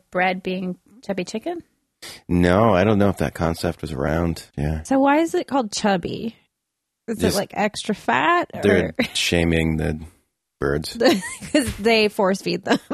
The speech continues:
Speaker 1: Have you ever seen the, uh, the drawing for chubby chicken?
Speaker 3: It's like a fat chicken?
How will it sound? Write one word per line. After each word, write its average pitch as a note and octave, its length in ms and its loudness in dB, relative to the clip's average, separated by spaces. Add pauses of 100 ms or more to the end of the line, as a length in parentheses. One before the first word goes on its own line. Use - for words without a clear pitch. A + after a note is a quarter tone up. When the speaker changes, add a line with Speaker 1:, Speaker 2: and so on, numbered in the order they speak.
Speaker 1:
Have A3+ 140 2
you B3 100 4
ever B3 180 2
seen G#3+ 420 -2
the, G3 300 -2 (120)
uh, E3 220 -4
the E3+ 300 -8 (100)
drawing F3+ 380 -2
for B3+ 100 -4
chubby A#3+ 240 -4
chicken? C#4+ 460 -2
Speaker 3:
It's - 120 -8
like A3+ 120 -4
a A3 40 -2
fat G#3+ 420 -2
chicken? B3 360 -6